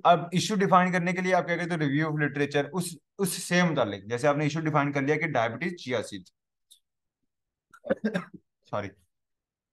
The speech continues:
तो अब आपने उससे लिटरेचर पढ़ना है, थ्योरीज पढ़नी, कॉन्सेप्ट्स पढ़ने हैं। लिटरेचर क्या होता है? पुराने आर्टिकल्स, पुरानी चीजें, उ-, <coughs> जो पहले से लिखी जा चुकी हैं, ठीक है? पिछले चार साल में, पांच साल में जितनी उससे रिलेटेड लिखी जा चुकी हैं,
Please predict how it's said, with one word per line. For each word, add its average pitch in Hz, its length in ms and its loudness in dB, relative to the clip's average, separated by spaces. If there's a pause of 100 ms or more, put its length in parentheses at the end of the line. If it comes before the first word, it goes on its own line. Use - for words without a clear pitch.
(540)
तो 202 60 2
अब 185 420 6
आपने 202 420 10
उससे 196 360 0
लिटरेचर 170 540 0
पढ़ना 165 260 2
है, 165 160 4
थ्योरीज 170 420 -4
पढ़नी, 160 280 -2
कॉन्सेप्ट्स 175 520 2
पढ़ने 156 360 0
हैं। 147 200 0
लिटरेचर 175 460 -2
क्या 185 120 4
होता 185 140 2
है? 185 60 0
पुराने 160 320 4
आर्टिकल्स, 147 460 4
पुरानी 151 320 0
चीजें, 139 380 -4 (100)
उ-, 156 260 -2
<coughs> - 20 -4 (200)
जो 170 100 -2
पहले 190 260 4
से 202 120 -4
लिखी 160 320 0
जा 139 160 4
चुकी 110 280 -14
हैं, 98 100 -14
ठीक 151 180 -10
है? 190 60 -6
पिछले 151 300 -8
चार 143 240 4
साल 131 220 4
में, 135 100 -6
पांच 127 260 -2
साल 135 160 0
में 131 80 -8
जितनी 139 300 -4
उससे 143 180 -2
रिलेटेड 127 320 -2
लिखी 135 260 -2
जा 139 160 6
चुकी 131 240 -10
हैं, 147 200 -6